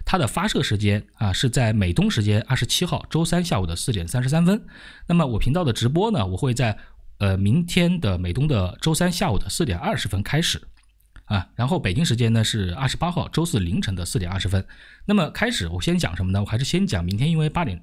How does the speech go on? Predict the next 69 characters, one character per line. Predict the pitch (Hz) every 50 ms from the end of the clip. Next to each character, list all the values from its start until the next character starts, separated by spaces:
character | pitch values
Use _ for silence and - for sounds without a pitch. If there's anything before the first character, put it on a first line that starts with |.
| - -
呃， | 98 -
正 | - 190
好 | 143 104
下 | - - - 92
午 |
四 | - - 131
点 | 107 90
钟 | 95 104
是 | 127
盘 | 135 - - -
后 | - - 190 110
嘛， | 87 - - - - - - -
我 | - 98 92
先 | - - - 190 202 226 226 214
讲 | - - 120 95 82 87 95
在 | - 127 104
盘 | - - - 98
面 | 139 165 113
的 | 90
运 | 101 139 113
行 | 113 123 151
状 | 226 226 120
况， | - - 92 - - - - - - - -
然 | - 101 120 170
后 | - 214 -
正 | - - 254 208
好 | 131 104 104
讲 | - 107 85 85
完 | 85 104
之 | 117 131 135
后， | - - -
后 | - - 131
边 | 113 110 104 101
呢 | 98 92
就 | - 113 104 95
是， | - - - 107 92 85 - - - - - - - - -
呃 | 95 87 87 - -
“东 | - 110 110
风 | 110 131
飞 | 131
船” | 135 - 98 101
的 | 104 92
这 | 107 95
个 | 92 85
直 | - - 104
播， | 98 113 113 - - -
载 | - - 98 90
人 | 87 90 101
的 | 107 101
这 | 101 95
个 | 92 92 87
直 | - - 101
播 | 95 110 113
的 | 98
这 | 90 101
个 | 92 92
发 | - 123
射 | 131 - - - - -
啊。 | _ -
如 | 95 135
果 | 165 160
它 | - 156
不 | - 185
推 | 170 180 185
迟 | - - -
的 | 147 151
情 | - 110 101
况 | 104 101
下， | 98 117 92 87